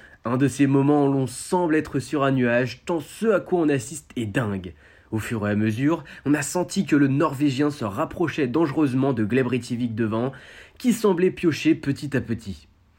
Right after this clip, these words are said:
L'invité surprise, la Finlande de Johnny Mackie, suivait de très près Klæbo.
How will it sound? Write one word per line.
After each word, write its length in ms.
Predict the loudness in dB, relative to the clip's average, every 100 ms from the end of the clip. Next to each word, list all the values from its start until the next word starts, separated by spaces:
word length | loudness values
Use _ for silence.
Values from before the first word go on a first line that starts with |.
| _ _ -12
L'invité 440 | -8 -6 -6 -6
surprise, 560 | -4 -6 -10 -6 -4 -2
la 100 | -4
Finlande 560 | -4 0 2 4 2 2
de 140 | 0
Johnny 300 | 0 2 4
Mackie, 440 | 4 2 -2 -6 -6 -10 -20
suivait 320 | -6 0 2
de 80 | 0
très 320 | -2 -4 -4
près 260 | -4 -4 -4
Klæbo. 340 | -2 -2 -2